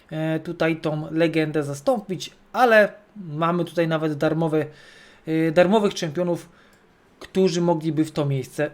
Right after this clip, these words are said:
wejść. I ten team, e, tutaj obraca się wokół czempiona, wokół epika, co prawda Voida, ale jednak epika, k-, m, który ma naprawdę bardzo fajny i unikatowy pasyw i właśnie tutaj to wykorzystujemy. A tym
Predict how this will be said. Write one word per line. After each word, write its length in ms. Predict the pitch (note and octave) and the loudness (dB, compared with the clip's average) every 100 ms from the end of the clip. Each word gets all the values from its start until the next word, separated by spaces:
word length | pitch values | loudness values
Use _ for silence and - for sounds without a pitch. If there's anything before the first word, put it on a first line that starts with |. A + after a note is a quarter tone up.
| F#3+ | -8
wejść. 600 | C#3 D3 F#3+ C3 - - - | -4 6 6 6 -6 -20 -12
I 100 | F3+ | -10
ten 380 | C#3+ C4 D#4+ A#3+ | 2 4 6 2
team, 480 | - F#3+ F#3 F#3 F#3+ - - _ | 0 2 2 2 -4 -12 -20 _
e, 260 | E3+ E3+ F3 | -6 -2 -4
tutaj 480 | F3 F3+ F#3 E3+ E3+ | -6 -2 2 2 2
obraca 480 | D#3+ D#3 G#3+ - A#3 | -2 4 4 4 -2
się 220 | - G#3 | -2 -2
wokół 480 | D3+ F#3 C#4 C4 B3 - - _ _ _ - | 2 2 2 -2 -4 -8 -20 _ _ _ -4
czempiona, 600 | D#4 D4+ C#4 G#3+ G#3+ G#3 - | -2 2 4 4 4 2 -6
wokół 340 | D3+ E3+ F#3 G#3 - | -10 -6 -4 -6 -6
epika, 720 | - B3 B3 A3+ - F#3+ F#3+ E3 - _ _ _ - - - | 0 0 0 -2 6 8 6 2 -16 _ _ _ -20 -20 0
co 140 | C4 | 2
prawda 340 | C4+ A3+ G#3 | 2 0 2
Voida, 460 | F#3+ A3 G#3+ G#3 G3 | 2 0 2 2 2
ale 220 | E3 F3+ | 4 4
jednak 280 | F3+ F3 F3 - | 4 0 -6 -6
epika, 500 | F3 F3 E3+ E3 D#3+ - - - - - - - | -8 -6 0 0 -2 -12 -20 -20 -20 -20 -20 -20
k-, 80 | - - _ _ - - | -20 -20 _ _ -20 -6
m, 260 | F#3+ F3 E3+ | -2 -2 -2
który 220 | - G3+ | 0 2
ma 100 | F#3 | 4
naprawdę 460 | F3 E3+ G#3 F#3+ | 2 2 0 2
bardzo 340 | D#3 F3 E3 D#3 | 2 4 2 -2
fajny 320 | F#3 F#3+ F#3+ | -2 0 0
i 220 | F#3+ G#3 | -4 -8
unikatowy 640 | A3+ F#3+ F3 E3+ E3+ D#3 D3 | -4 -4 -2 -2 -2 -2 -2
pasyw 420 | E3+ D#3+ E3+ E3 | -2 -2 -6 -10
i 80 | F3 | -4
właśnie 340 | D#3+ D3 D#3 | -4 -4 -8
tutaj 320 | D3 D#3 D3+ | -8 -4 -4
to 80 | D3+ | -2
wykorzystujemy. 720 | D3 C#3+ D3 C#3+ - A#3+ D#3 C#3 | -4 -4 -4 -6 -4 0 0 -2
A 120 | C#3 | -6
tym 300 | - D#4 | 0 0